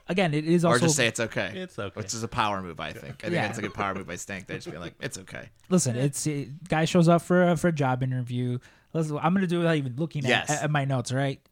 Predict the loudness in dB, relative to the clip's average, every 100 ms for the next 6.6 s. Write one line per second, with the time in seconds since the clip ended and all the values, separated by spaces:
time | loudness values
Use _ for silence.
0 | _ -2 -2 2 2 2 0 0 2 2
1 | 2 2 2 2 4 2 2 0 0 -2
2 | -4 -4 -6 -6 -6 -6 -8 -2 0 2
3 | 0 -2 -2 -4 6 8 8 6 2 2
4 | 0 -2 -4 -2 -2 -2 -10 -4 2 2
5 | 4 2 2 0 0 -2 -2 0 0 0
6 | -2 -6 _ -4 -2